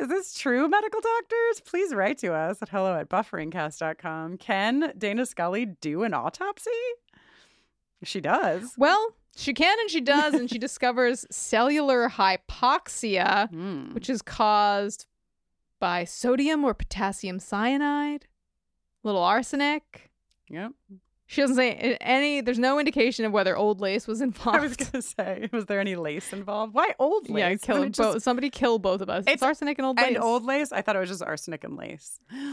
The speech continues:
Speaker 2: Yeah, well, that's 'cause you're old, so you're just like,
Speaker 1: <laughs>
Speaker 2: it's
Speaker 1: It's just,
Speaker 2: regular.
Speaker 1: it's just a, it's just all lace to me.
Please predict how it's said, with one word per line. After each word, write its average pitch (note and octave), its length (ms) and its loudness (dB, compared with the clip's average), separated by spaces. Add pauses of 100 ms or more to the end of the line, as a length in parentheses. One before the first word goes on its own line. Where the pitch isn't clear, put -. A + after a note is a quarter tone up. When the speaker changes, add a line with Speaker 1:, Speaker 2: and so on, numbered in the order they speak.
(240)
Speaker 2:
Yeah, B3+ 300 4
well, A#3+ 100 2
that's C4+ 160 0
'cause D#4+ 160 0
you're C#4 160 4
old, G3+ 320 0
so C#4+ 120 -2
you're G#4+ 100 6
just - 200 0
like, G#4 100 4
Speaker 1:
<laughs> - 80 2
Speaker 2:
it's - 20 2 (120)
Speaker 1:
It's B3+ 260 4
just, - 120 6 (160)
Speaker 2:
regular. D4 240 4
Speaker 1:
it's - 180 -10
just G#4 240 2
a, E4+ 200 6 (240)
it's F4 120 4
just F4 160 0
all D4 200 4
lace B3+ 320 0
to C4+ 120 -2
me. F3+ 360 -2